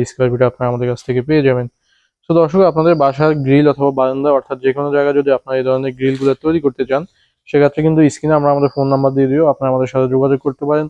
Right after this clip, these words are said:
আমাদের কারখানা হচ্ছে কুমিল্লা লাকসামে, আপনারা চাইলে সরাসরি আমাদের কারখানায় এসে ভিজিট করতে পারেন, আহ, এবং আমাদেরকে অর্ডার করলে সেক্ষেত্রে আপনারা মালগুলো আমাদের কাছ থেকে নিতে পারবেন।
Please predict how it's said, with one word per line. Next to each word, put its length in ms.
আমাদের 220
কারখানা 360
হচ্ছে 180
কুমিল্লা 380
লাকসামে, 480
আপনারা 280
চাইলে 220
সরাসরি 400
আমাদের 200
কারখানায় 440
এসে 160
ভিজিট 320
করতে 260
পারেন, 200
আহ, 120
এবং 180
আমাদেরকে 480
অর্ডার 360
করলে 280
সেক্ষেত্রে 400
আপনারা 320
মালগুলো 440
আমাদের 220
কাছ 200
থেকে 160
নিতে 260
পারবেন। 300